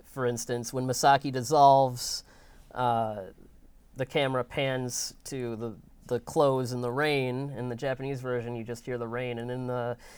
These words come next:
U S version, you hear someone shout, "He's gone! Only his clothes are left!" And, you know, stuff that, you know, you can clearly see. <laughs> Um, and then, uh,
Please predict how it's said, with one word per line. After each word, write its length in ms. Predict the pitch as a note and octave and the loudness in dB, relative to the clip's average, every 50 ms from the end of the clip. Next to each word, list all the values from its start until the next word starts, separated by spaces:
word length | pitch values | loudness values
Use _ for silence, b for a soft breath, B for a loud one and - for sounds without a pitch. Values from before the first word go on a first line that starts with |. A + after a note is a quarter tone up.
| B B - | B B 0
U 120 | D#3 D#3+ F3 | 4 4 4
S 140 | F3+ - | 4 2
version, 380 | D3+ D3+ D3+ C#3+ C3+ C#3+ C#3 C3+ | 2 2 2 2 2 0 0 0
you 100 | C3 B2+ | 0 0
hear 160 | C3+ C3+ C3 | 0 0 -2
someone 340 | B2+ - C#3 B2+ B2+ B2 A#2+ | -2 -4 -4 -4 -2 -4 -4
shout, 300 | A#2 - C#3 C3 C3+ C3+ | -2 0 0 0 0 0
"He's 180 | G3 G#3+ G3 F3+ | 0 0 0 4
gone! 560 | D#3+ G#3 A3+ B3+ C#4 C4 A3 E3+ C#3 C3 C#3 | 6 8 8 8 8 6 6 4 2 2 0
Only 240 | D#3 G#3 A#3 A#3 A3+ | 2 2 4 4 4
his 140 | G#3+ G#3 | 2 2
clothes 360 | - - A#3+ A#3+ C4+ C#4 A3 G3+ | 2 6 8 8 8 6 4 2
are 100 | F3 C#3+ | 2 2
left!" 500 | C3+ A#2+ A2 A2 A2+ - - - - C#3+ | 2 2 0 0 -2 -6 -12 -14 -10 -8
And, 360 | C3+ C3+ B2+ A#2+ G#2 G2+ B2 | -8 -6 -6 -8 -10 -10 -8
you 60 | C#3+ | -6
know, 260 | C3 A2 G#2 A2 A#2 C3+ | -6 -6 -6 -8 -10 -12
stuff 340 | - - - - - F#3 C4+ - | -14 -14 -2 2 4 4 4 4
that, 180 | F3+ E3 C#3+ B B B B B B B B B B - | 2 2 0 B B B B B B B B B B 2
you 100 | - B3 | 6 10
know, 120 | A#3 F#3+ E3+ | 12 12 12
you 120 | F3 F#3 | 12 12
can 140 | - A3+ F3 | 8 6 6
clearly 380 | - - A#3+ A#3+ G#3+ G3+ F3 D3 | 6 6 8 8 10 10 8 8
see. 600 | - - - - G#3 F3+ D3+ C3 B2+ B2 A#2+ A#2+ - | 6 4 4 4 4 2 2 2 0 -2 -4 -6 -8
<laughs> 40 | - C4 D#3+ E3+ - - A#3 F3+ - A3+ G#3 - A3 A3+ B3 B3+ - - - - - - G#3+ - - - - B B B B B E4+ B B B - - | -2 0 0 8 10 12 10 12 10 6 4 4 2 -4 -6 -8 -12 -16 -18 -10 -8 -8 -8 -8 -10 -18 -20 B B B B B -10 B B B 0 6
Um, 600 | C3 C#3+ C#3 C3+ B2+ B2 A#2+ A#2 A2+ A2 G#2+ G#2 - - - - - - - - - - - - - - - - - - - - - - - - - - - - - - | 8 10 10 10 10 8 6 4 0 -4 -8 -10 -14 -18 -20 -20 -20 -20 -20 -20 -20 -20 -20 -20 -20 -20 -20 -20 -20 -20 -20 -20 -20 -20 -20 -20 -20 -20 -20 -14 -6 -2
and 120 | D3+ E3 | 4 6
then, 200 | E3 E3 E3 D#3+ | 6 6 8 6
uh, 420 | D#3 C#3+ C3+ C3 B2+ B2+ A#2 G2+ | 4 4 4 4 4 2 0 0